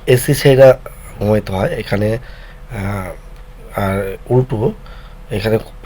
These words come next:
ঠান্ডা, মোটামুটি অনেক ঠান্ডা। বাইরেও মানুষ জ্যাকেট গায়ে দিয়ে হাঁটে। তো আমরা, আহ, ভাই তো আসার সময় কিছুই আনে নাই, খালি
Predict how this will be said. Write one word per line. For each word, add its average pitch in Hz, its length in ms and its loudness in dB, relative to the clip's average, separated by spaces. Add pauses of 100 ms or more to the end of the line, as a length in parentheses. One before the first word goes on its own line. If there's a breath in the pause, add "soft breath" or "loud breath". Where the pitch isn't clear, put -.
ঠান্ডা, 95 420 -2 (340)
মোটামুটি 104 580 -2
অনেক 104 300 0
ঠান্ডা। 101 300 -2 (760 loud breath)
বাইরেও 117 560 6
মানুষ 110 460 4 (840)
জ্যাকেট 107 380 2
গায়ে 110 160 6
দিয়ে 107 200 2
হাঁটে। 92 500 0 (720 loud breath)
তো 104 80 -4 (160)
আমরা, 101 520 0 (1500 loud breath)
আহ, 98 460 -6 (240)
ভাই 104 380 4
তো 104 360 0
আসার 107 220 0
সময় 110 300 2
কিছুই 120 360 0
আনে 110 160 2
নাই, 208 160 2
খালি 104 280 -2